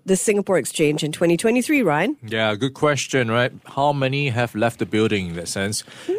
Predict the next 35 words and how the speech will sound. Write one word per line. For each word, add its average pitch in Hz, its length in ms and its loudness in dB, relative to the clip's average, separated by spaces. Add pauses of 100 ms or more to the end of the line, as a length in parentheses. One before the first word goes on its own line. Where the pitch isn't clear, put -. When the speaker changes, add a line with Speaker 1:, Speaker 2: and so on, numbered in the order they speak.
Speaker 2:
And 208 200 2
we 247 260 0
have 185 540 2 (120)
twenty-five 104 1700 -2 (100)
delistings. 85 800 -4 (320)
So 120 220 0
that's 185 440 0
actually 175 300 0
been 135 360 2
something 143 640 0 (220)
of 120 140 -2
a 113 40 0
concern 113 600 0
in 98 140 -2
recent 104 320 0
years, 123 800 0 (160)
folks - 420 -2
leaving 101 380 -2
the 92 320 -4
main 95 240 -2
board 104 300 2 (100)
as 135 180 0
well 151 60 0
as 110 80 -2
the 98 80 -10
Catalyst 101 420 -8
board. 107 280 2 (360)
Uh, 120 120 0
so 135 100 0
let's 131 320 -2
talk 127 120 0
about 113 120 0
the 107 100 0
twenty-five 120 720 -2
that 117 180 0